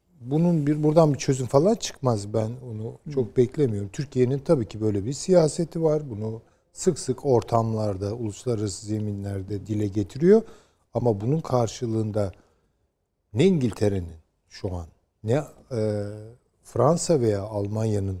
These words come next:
Speaker 1: vaziyet alıp bir tercihte bulunup, e, Türkiye'nin yanında yer almalarını, bir kere unutmayalım, Güney Kıbrıs Avrupa Birliği üyesi.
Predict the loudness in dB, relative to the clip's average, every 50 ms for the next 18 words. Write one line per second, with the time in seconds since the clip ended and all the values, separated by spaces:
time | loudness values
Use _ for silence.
0 | 2 4 4 4 4 4 4 4 4 2 0 -2 -2 -2 -6 -10 -10 0 4 4
1 | 6 6 4 2 -4 -6 -2 0 0 0 0 -2 -2 -4 -4 -6 -8 -12 _ _
2 | _ _ _ _ _ _ _ _ _ _ _ -4 0 2 4 4 4 2 0 -2
3 | -2 -4 -4 -4 -6 -6 -8 -10 -14 -16 -18 -18 -20 -20 -20 -16 _ -12 -10 -4
4 | -2 0 0 0 0 -2 -2 -2 -2 -2 -2 -2 -2 -2 -2 0 0 0 0 0
5 | -2 -4 -4 -4 -4 -4 -4 -4 -6 -6 -10 -10 -4 -2 0 0 2 2 0 0
6 | -2 -2 -2 -2 0 2 2 2 0 0 -2 -2 0 -2 -2 -2 -4 -8 -8 -8
7 | -10 -4 0 0 0 0 0 -2 -4 -4 -2 -4 -4 -4 -4 -4 -4 -6 -10 -10
8 | -8 -8 -8 -10 -12 -16 -20